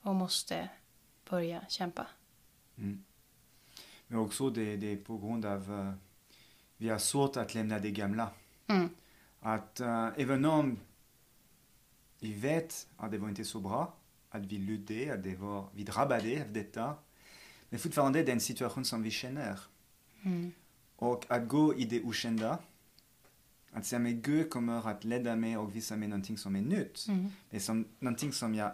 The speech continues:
Speaker 2: inte kontrollerar än. Ibland det kan bli, eh, skrämmande.
Speaker 1: Mm.
Speaker 2: Och vi har svårt att, eh,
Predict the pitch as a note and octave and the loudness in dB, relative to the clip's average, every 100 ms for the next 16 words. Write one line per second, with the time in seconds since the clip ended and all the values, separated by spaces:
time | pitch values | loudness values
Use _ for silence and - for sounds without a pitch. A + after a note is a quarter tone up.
0 | - D3+ D3+ - - _ _ _ - - | -2 -2 -2 -14 -20 _ _ _ -4 -4
1 | - G#2 A2 G#2 G2 G2 G2 - C#3+ G#3+ | -2 -4 -2 -2 -2 -2 -4 -6 -2 2
2 | C#3+ F#2 - - - - _ - - - | 2 -2 -8 -20 -20 -20 _ -20 -20 -20
3 | - - - A#2 B2 A3+ D3+ A2+ G#2+ G2+ | -20 -20 -8 -4 2 2 2 0 -2 -2
4 | G#2 G2+ F#2+ - G#2+ F#2 F2 - - - | -2 -2 -2 -6 -6 -6 -8 -12 -18 -20
5 | - F#3+ F#3 F3+ G3 - G#2 G#2 A2 - | -20 -14 -8 -6 -6 -6 -4 -2 -2 -2
6 | D3 A3+ G#2 - - F#2+ F#2 | -2 -4 -6 -8 -8 -6 -6